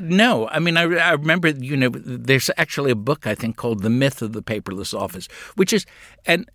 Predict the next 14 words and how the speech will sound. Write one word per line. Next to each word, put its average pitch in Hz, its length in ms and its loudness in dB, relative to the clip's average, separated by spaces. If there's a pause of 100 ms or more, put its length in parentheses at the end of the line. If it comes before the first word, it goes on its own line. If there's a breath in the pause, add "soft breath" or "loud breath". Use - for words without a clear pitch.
the 185 280 0
argument 208 560 2
is, 151 320 -2
I 143 100 0
think, 139 300 -4
that 120 220 -2
paper 202 300 0
has 143 160 0
certain 139 440 -2
affordances. 123 1000 -2
I 139 60 -2
mean, 127 260 0 (240)
that 139 260 -2
is, 131 200 -2